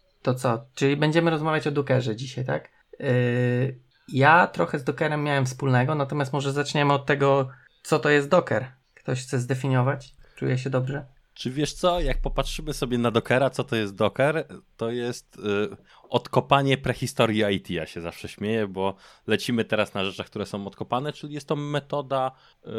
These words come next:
Speaker 2: rozwiązania problemu o nazwie uruch-, y, izolacja naszych zależności. I Docker historycznie wywodzi się z takich rzeczy jak Chród, Zon-, y, Zonsy solarisowe, Jade, czyli takie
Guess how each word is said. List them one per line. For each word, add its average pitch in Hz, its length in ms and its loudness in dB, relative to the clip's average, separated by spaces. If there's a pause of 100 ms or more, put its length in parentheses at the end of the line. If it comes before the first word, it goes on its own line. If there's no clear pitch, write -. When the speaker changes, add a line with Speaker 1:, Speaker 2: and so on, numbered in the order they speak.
(140)
Speaker 2:
rozwiązania 127 600 0
problemu 127 560 -4
o 113 40 -4
nazwie 113 480 -4
uruch-, 117 560 -2
y, - 20 0
izolacja 113 880 -2
naszych 107 420 -6
zależności. 98 800 -4
I 139 100 -12
Docker 165 460 0 (400)
historycznie 139 500 -2
wywodzi 117 380 -4
się - 140 -16
z - 40 -20
takich 107 300 -12
rzeczy 101 300 -6
jak 92 220 -4
Chród, 127 680 -2 (140)
Zon-, 113 460 4 (300)
y, 113 40 -6
Zonsy 127 500 2
solarisowe, 113 840 -2
Jade, 110 360 0
czyli 120 200 -10
takie 110 260 -6